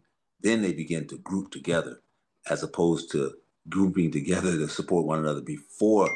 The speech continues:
it all happens. And so, uh, there are some, uh, online men resources, and they'll tell you they struggle. I think we've always tried to develop something for men,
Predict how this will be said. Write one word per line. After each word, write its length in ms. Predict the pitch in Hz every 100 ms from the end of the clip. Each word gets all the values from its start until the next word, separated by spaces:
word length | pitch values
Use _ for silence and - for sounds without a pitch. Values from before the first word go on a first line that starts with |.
| -
it 140 | 1047 1047
all 180 | 1047 1047
happens. 460 | 1017 1017 - -
And 180 | 73 69
so, 400 | - 82 73 71 - - - - 64
uh, 360 | 71 69 64 - _ _ _ _ _ -
there 220 | 85 85
are 160 | 101 107
some, 400 | - 92 80 - _ -
uh, 320 | 62 64 58 - _ _ _ _ _ _
online 580 | 85 90 82 80 80 73
men 220 | 80 78
resources, 800 | 76 76 - 73 73 78 78 - _ _ -
and 100 | 107
they'll 160 | 127
tell 240 | 127 127 104
you 200 | 73 73 _ _ _
they 80 | 117
struggle. 520 | 117 - 120 87 76
I 100 | 73
think 240 | 107 131 104
we've 180 | 117 107
always 360 | 113 110 95
tried 320 | - 110 110 90
to 140 | 73 -
develop 520 | 85 78 92 98 78 -
something 500 | 78 73 - 71 73 _ _ _ _ _
for 240 | 87 80
men, 460 | 78 90 80 69